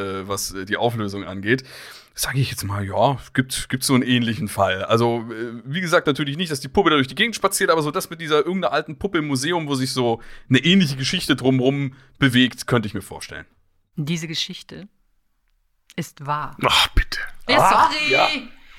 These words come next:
Speaker 2: Ob die Puppe aber wirklich besessen ist oder andere übernatürliche Phänomene für die Vorfälle verantwortlich sind, ist nicht klar. Die Manneke-Puppe namens Robert gehörte ursprünglich einem Mann aus Key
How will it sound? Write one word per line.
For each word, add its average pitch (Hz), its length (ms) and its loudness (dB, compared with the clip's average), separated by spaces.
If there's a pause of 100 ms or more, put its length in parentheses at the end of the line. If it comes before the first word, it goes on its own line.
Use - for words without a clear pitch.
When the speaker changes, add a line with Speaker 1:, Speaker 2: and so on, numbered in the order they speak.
(500)
Speaker 2:
Ob 214 140 0
die 240 100 -2
Puppe - 240 -2
aber 196 220 -4
wirklich 247 320 -6
besessen 175 420 -10
ist 196 160 -18
oder 170 220 -8
andere 202 320 -4
übernatürliche 160 720 -10
Phänomene 165 600 -12
für - 120 -18
die - 80 -16
Vorfälle 175 420 -10
verantwortlich 175 680 -12
sind, - 200 -16
ist - 180 -18
nicht - 260 -18
klar. - 320 -20 (320)
Die 170 100 2
Manneke-Puppe 226 680 0
namens 170 460 -2
Robert 208 460 -2
gehörte 165 360 -4
ursprünglich 185 540 -4
einem 160 220 -4
Mann 165 160 -4
aus - 180 -10
Key 175 240 -6